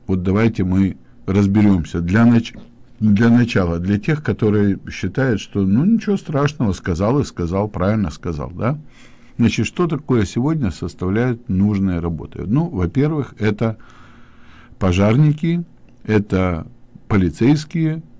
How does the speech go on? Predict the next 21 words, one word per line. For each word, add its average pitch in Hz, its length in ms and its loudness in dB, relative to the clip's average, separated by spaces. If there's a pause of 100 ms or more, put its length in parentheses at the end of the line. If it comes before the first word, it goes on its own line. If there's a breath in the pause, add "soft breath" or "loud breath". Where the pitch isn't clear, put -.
и 95 160 4
это 123 540 0
медперсонал. 98 1120 0 (1200 soft breath)
То 143 200 6
есть - 180 -4 (160)
это 123 260 2
люди, 104 480 2 (240)
<clears throat> 117 720 2
которые, 101 560 0 (1300)
во-первых, 107 560 2
высокопрофи-, 92 800 -4 (420)
э, 85 40 -4
квалифицированы 90 1000 0
в - 60 -14
своих 98 440 0
отраслях, 85 720 -6 (1120 loud breath)
и 107 400 6
вряд 117 360 4
ли 95 340 2
сегодня, 117 540 0
допустим, 87 920 -2